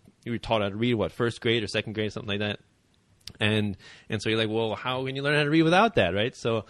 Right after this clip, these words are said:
it was really cool to see how so many parents have done it, and, and, you know, some chil-, some children, I think this one girl learned how to read at, like, nine years old,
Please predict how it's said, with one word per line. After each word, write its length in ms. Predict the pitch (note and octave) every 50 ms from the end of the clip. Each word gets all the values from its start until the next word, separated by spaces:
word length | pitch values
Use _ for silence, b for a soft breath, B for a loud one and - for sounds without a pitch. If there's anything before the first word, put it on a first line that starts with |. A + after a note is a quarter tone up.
| b b b b b b b
it 100 | - C3 B2+
was 180 | C3 A#2+ A#2+
really 280 | B2 D3 D#3+ D#3+ D3 C3+
cool 360 | - - - C#3+ D3 D3 B2
to 160 | - - - G#2
see 380 | - - - C3+ D3 D3 B2 G#2
how 200 | F2+ G#2+ G#2 G#2
so 160 | - - C3+
many 160 | B2+ B2 A2+ G#2
parents 380 | - B2 A#2 A#2+ A#2 G#2 - -
have 280 | G#2+ G2+ G2 F#2 F#2
done 200 | G#2 G#2+ A#2+ B2
it, 160 | G#2+ G2 - b b b b b b b _ -
and, 520 | G#2 G#2 G#2 G#2 G#2 G#2 G#2 G#2 - - - _ _ _ _ _ -
and, 320 | G2+ G2+ G#2 G#2 G#2 G2+ -
you 120 | C3 C3+
know, 80 | C3 A#2
some 220 | A2 - C#3+ D3+
chil-, 260 | - - E3 D#3 E3+ D#3+ B B B
some 200 | - E3+ F3 E3
children, 300 | - F#3+ F3+ E3 E3 D3+
I 40 | C3
think 160 | D#3+ D3+ C#3
this 100 | B2+ A#2+
one 320 | C#3+ D3 D3 C#3 C#3 - - C3
girl 280 | A2+ B2 B2+ C3 B2+ A#2
learned 260 | A#2 A2 B2 B2+ A#2+
how 80 | B2 A#2
to 60 | G#2+
read 160 | A#2 A#2 A2
at, 80 | F#2+ F#2+
like, 120 | F#2 F#2
nine 220 | G2 G2 G2 G2+
years 160 | G2 G2 F#2+ F#2+
old, 240 | G#2 G2 G2+ G2